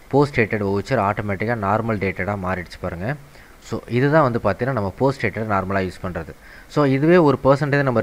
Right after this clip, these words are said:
ரிசீவ் பண்ணாலும் the same, ஆ, ஆப்ஷன்ஸ் தான். ஒருவேளை sales and purchase-ல நம்ம இப்படி இப்போ எக்ஸாம்பிள் வந்து பார்த்தீங்கன்னா, ஆ, supplier வந்து order எடுத்துட்டு போயிடுவாரு, with invoice-ஐ raise பண்ணி நம்மகிட்ட payment கொடுத்துறான்னு வச்சுங்களேன், பேமெண்ட்டும் நம்ம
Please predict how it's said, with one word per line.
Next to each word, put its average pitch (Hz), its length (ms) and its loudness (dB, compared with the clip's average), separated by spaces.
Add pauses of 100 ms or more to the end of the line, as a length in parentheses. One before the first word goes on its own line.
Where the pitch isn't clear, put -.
ரிசீவ் 175 320 2
பண்ணாலும் 123 300 2
the 120 180 4
same, 104 260 0 (220)
ஆ, 92 320 -4
ஆப்ஷன்ஸ் 92 340 -8
தான். 165 120 0 (540)
ஒருவேளை 165 300 8 (100)
sales 190 260 4
and 147 120 -2
purchase-ல 107 520 0 (120)
நம்ம 107 220 -2
இப்படி 95 200 -4
இப்போ 120 180 0
எக்ஸாம்பிள் 113 320 0
வந்து 104 160 -4
பார்த்தீங்கன்னா, 107 300 0 (680)
ஆ, 113 40 2 (440)
supplier 127 360 2
வந்து 131 180 4
order 120 180 6
எடுத்துட்டு 107 260 -2
போயிடுவாரு, 98 340 2 (400)
with 143 200 -2
invoice-ஐ 139 400 4
raise 120 220 0
பண்ணி 123 200 0
நம்மகிட்ட 107 320 2
payment 110 380 0
கொடுத்துறான்னு 101 360 -2
வச்சுங்களேன், 90 400 -6 (220)
பேமெண்ட்டும் 120 420 2
நம்ம 98 100 0